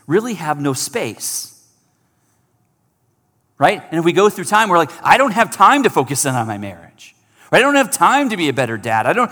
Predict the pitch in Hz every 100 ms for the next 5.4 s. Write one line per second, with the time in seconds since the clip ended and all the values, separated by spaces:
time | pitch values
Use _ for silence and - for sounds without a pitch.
0 | - 190 240 247 220 - 233 285 247 214
1 | 196 160 139 - 175 160 196 226 - -
2 | 233 233 - 214 220 233 269 277 247 170
3 | 101 85 - _ _ _ _ _ _ _
4 | _ _ 170 185 165 160 156 196 269 214
5 | 127 123 185